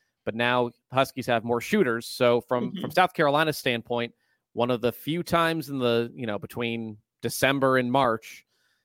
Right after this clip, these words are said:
Speaker 1: that they're gonna get a true test. I just wanna see how they, you know, how they handle it. I expect them to win still, um, but just something that, you know, we just,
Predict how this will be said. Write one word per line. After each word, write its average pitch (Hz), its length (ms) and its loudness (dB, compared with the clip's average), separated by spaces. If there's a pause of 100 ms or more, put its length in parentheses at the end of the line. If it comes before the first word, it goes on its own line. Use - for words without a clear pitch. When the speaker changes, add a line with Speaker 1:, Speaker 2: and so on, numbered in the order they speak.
(120)
Speaker 1:
that 113 240 2
they're 117 100 -2
gonna 127 180 0
get 127 220 2
a 131 60 -8
true 147 220 -4
test. - 500 -2 (1080)
I 113 100 -2
just - 220 -10
wanna 113 180 -4
see 139 240 0
how 202 160 4
they, 233 120 0
you 254 100 -4
know, 135 80 0
how 196 180 0
they 175 80 2
handle 160 260 2
it. - 40 -4
I - 40 -6
expect - 280 -4
them 123 60 -6
to 110 60 -2
win 139 240 0
still, 101 380 -4 (320)
um, 104 280 -2
but 107 300 0
just - 280 -14 (720)
something 139 480 -6
that, 139 200 0 (180)
you 165 60 -12
know, 131 100 -8
we 135 80 -6
just, - 260 -18